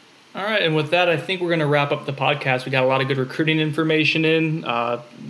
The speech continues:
hopefully gave you a little bit of a preview for the spring game. Uh, with the Noles twenty-four seven podcast, I'm Brendan Sonnone. Uh, thank you, Chris Nee, for joining us, and Josh Newberg, uh, for joining us as well for the first time. What do you think, Chris? Is he coming back, uh,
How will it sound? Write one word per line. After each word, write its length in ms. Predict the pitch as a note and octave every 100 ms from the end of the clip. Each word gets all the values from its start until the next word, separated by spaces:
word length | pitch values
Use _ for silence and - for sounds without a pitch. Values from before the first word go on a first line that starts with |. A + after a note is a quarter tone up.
| C#3+ - C#3+
hopefully 300 | D3+ C#3+ D3
gave 160 | C#3 C3
you 80 |
a 20 | B2+
little 160 | D#3
bit 80 | D#3
of 80 | D3
a 40 |
preview 360 | C#3+ D3+ D3 D3
for 140 | D3
the 100 | C#3+
spring 300 | C3+ D3 D3
game. 320 | D3 D3 D3 C#3+ - - - -
Uh, 220 | - A#2+ C3
with 180 | D3 D3
the 60 |
Noles 200 | D3+ C#3+
twenty-four 380 | D3 D3 C#3 D3
seven 260 | C3+ C3+ C3+
podcast, 560 | C3+ C#3 C#3 C#3 C3+
I'm 140 | C3+ C3+
Brendan 280 | C3+ C3+ C3
Sonnone. 720 | C3 C#3 D3+ D#3 D#3 D3+ -
Uh, 180 | B2 B2
thank 340 | - C#3 C#3
you, 140 | C3+ C3+
Chris 280 | - C3+ -
Nee, 160 | D#3+
for 160 | D#3+ E3
joining 380 | D3+ D#3+ E3 D#3+
us, 300 | E3 D#3 -
and 180 | C3 B2+
Josh 280 | C3+ C3
Newberg, 560 | D#3 D#3+ D#3+ D#3+ C#3+ - C#3
uh, 160 | C3
for 140 | C3 D3
joining 280 | D3 D3
us 220 | D3 C#3 -
as 240 | B2+ A#2+
well 180 | C#3 D#3
for 120 | D#3+
the 60 | D3
first 280 | D#3+ D3
time. 240 | E3 D#3+ D#3+
What 80 | D#3+
do 60 |
you 60 | D3
think, 200 | C#3+ C3+
Chris? 240 | C#3 C3
Is 100 | C3+
he 100 | C#3
coming 260 | C#3 D3 C#3
back, 340 | C#3+ C#3+ -
uh, 220 | D3 D3